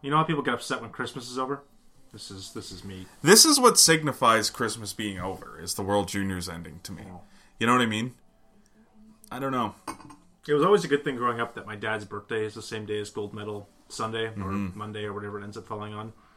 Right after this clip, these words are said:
Speaker 1: So at least it was something
Speaker 2: Well, it
Speaker 1: happy
Speaker 2: used,
Speaker 1: to look forward to at the
Speaker 2: it
Speaker 1: end of the
Speaker 2: used
Speaker 1: day.
Speaker 2: to be, like, just the Sunday or the Monday, and they would kinda stretch it out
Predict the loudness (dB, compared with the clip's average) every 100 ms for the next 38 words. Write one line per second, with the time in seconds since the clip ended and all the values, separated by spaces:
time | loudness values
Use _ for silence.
0 | _ _ _ -2 0 4 4 2 -2 2
1 | 6 8 8 6 2 0 -2 -2 -4 -4
2 | -2 -2 -2 4 4 4 2 4 4 4
3 | 2 0 0 0 2 0 -2 -8 _ _
4 | 0 2 0 -2 -2 0 2 2 2 0
5 | 0 -2 0 0 0 -6 -8 -14 _ _
6 | _ _ -4 -2 -4 -2 -2 0 2 2
7 | 0 -2 0 0 -2